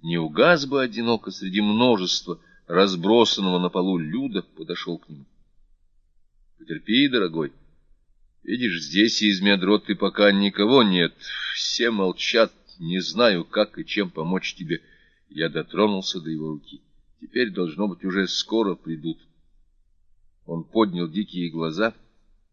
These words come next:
и также, хлюпая лёгкими, остановился взглядом на мне, как если б вопрошал, ждал, что я скажу, что-нибудь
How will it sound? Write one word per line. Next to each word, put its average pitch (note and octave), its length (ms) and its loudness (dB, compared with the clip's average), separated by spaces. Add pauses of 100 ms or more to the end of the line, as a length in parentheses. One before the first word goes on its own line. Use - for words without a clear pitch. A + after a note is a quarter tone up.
и - 100 -12
также, F2+ 440 0
хлюпая G#2 600 -2
лёгкими, G2 800 -2
остановился F#2 800 -6
взглядом D2+ 680 -2
на E2 120 -4
мне, F2+ 320 0 (520)
как F2+ 220 -12
если F#2+ 280 -2
б D#2+ 80 -6
вопрошал, G2+ 800 2 (280)
ждал, A#2+ 540 6
что - 360 0
я B2 220 4
скажу, A#2+ 440 0
что-нибудь A2+ 460 -2